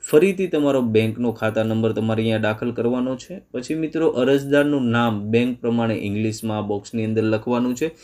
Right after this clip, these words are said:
અને સ-, એવી જ રીતના અરજદારનું સરનામું જે બેંક પ્રમાણે ઇંગ્લિશ પર તમારે આ બોક્સની અંદર દાખલ કરવાનું છે. મિત્રો આ બેંકની વિગત થઈ ગયા, પછી હવે જમીનની વિગત વિશે આપણે વાત કરીએ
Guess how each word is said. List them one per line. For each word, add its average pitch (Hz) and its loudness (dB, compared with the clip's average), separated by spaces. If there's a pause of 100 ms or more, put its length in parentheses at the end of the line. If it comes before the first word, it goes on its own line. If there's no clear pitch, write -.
(240)
અને 123 0
સ-, - -4 (120)
એવી 160 4
જ 165 -4
રીતના 143 -2
અરજદારનું 123 2
સરનામું 117 2
જે 107 -2
બેંક 113 2
પ્રમાણે 107 -2
ઇંગ્લિશ 107 -4
પર - -6 (720)
તમારે 110 -2
આ 95 0
બોક્સની 107 -2
અંદર 151 0 (580)
દાખલ 98 -2
કરવાનું 87 -8
છે. - -14 (440)
મિત્રો 147 2
આ 151 6
બેંકની 143 0
વિગત 135 2
થઈ 120 0
ગયા, 117 2
પછી 117 -2
હવે 110 2
જમીનની 120 2
વિગત 107 0
વિશે 101 -4
આપણે 101 -4
વાત 98 -4
કરીએ 120 4